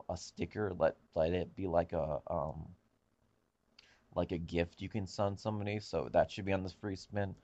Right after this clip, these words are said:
like a llama gift. So yeah, that would be awesome. Another thing that I really think would be really cool if they did on YouNow would be, they should also bring back, um,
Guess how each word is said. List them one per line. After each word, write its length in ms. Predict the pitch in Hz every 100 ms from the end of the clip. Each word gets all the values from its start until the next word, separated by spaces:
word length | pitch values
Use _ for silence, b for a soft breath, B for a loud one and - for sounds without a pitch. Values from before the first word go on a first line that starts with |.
| b b -
like 140 | -
a 40 |
llama 400 | 80 82 82 87
gift. 340 | 92 98 98 -
So 380 | - - 73 64
yeah, 200 | 71 71
that 160 | 80
would 100 | 90
be 100 | 95
awesome. 520 | 90 92 - 104 101 90 b b _
Another 360 | 92 98 110 107
thing 300 | - 107 87
that 120 | 85
I 40 |
really 440 | 82 80 87 87 92
think 260 | - 82
would 140 | 73 73
be 160 | 80
really 400 | 73 87 90 87 -
cool 360 | - 85 76 - - _ _ _
if 220 | - 85 -
they 140 | 92
did 300 | 87 85 85
on 180 | 76 85
YouNow 380 | 85 82 82 80
would 100 | 82
be, 220 | 82 87 b b
they 80 | -
should 200 | 92 -
also 360 | - 92 107 107
bring 260 | 95 101 95
back, 360 | 82 85 82 - _
um, 520 | 90 87 80 78 76